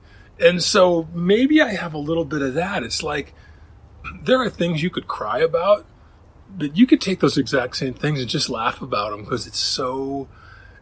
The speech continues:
y-, you know, it's so odd. And for me, it's like, I think, I think a big part of it is, is I ki-, I,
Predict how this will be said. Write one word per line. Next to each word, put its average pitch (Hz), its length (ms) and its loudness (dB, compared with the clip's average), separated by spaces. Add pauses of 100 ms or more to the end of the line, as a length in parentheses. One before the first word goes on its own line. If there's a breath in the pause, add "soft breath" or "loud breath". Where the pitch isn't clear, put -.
(160)
y-, 151 480 -12
you 165 120 2
know, 135 180 -2
it's 147 180 -4
so 214 260 2
odd. 170 340 2 (500 soft breath)
And 170 260 2
for 190 200 -2
me, 254 320 0
it's - 180 -2
like, 127 340 -6 (160)
I - 60 -6
think, 170 320 -2
I 131 60 -2
think 214 180 0
a 165 40 4
big 127 220 -4
part 135 220 0
of 120 120 -2
it 120 80 -4
is, 117 280 -6
is 107 240 -10 (1500 soft breath)
I - 100 4
ki-, - 140 -2
I, 175 340 2